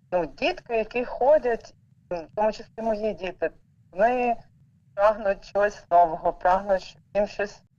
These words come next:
показали, тобто вони, ну, прагнуть досягнути чогось, так? І зміни, ну, які відбуваються в світі, вони завжди на краще. Такі зміни, які відбулися з приїздом Юлії Качук.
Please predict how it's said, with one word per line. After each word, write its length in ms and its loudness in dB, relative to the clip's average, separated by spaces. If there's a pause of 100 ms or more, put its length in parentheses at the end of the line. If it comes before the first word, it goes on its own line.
(160)
показали, 640 2
тобто 140 -20 (140)
вони, 240 0 (640)
ну, 120 -6
прагнуть 340 2
досягнути 720 -2 (120)
чогось, 200 -4
так? 300 0 (520)
І 280 -2 (440)
зміни, 460 0 (220)
ну, 220 2 (340)
які 120 -14
відбуваються 540 2
в 40 -14
світі, 520 -6 (380)
вони 140 0
завжди 440 -2 (880)
на 80 -2
краще. 400 2
Такі 240 -4
зміни, 400 0 (540)
які 160 -2
відбулися 360 -10
з 40 -20
приїздом 380 -4
Юлії 240 -4
Качук. 300 -10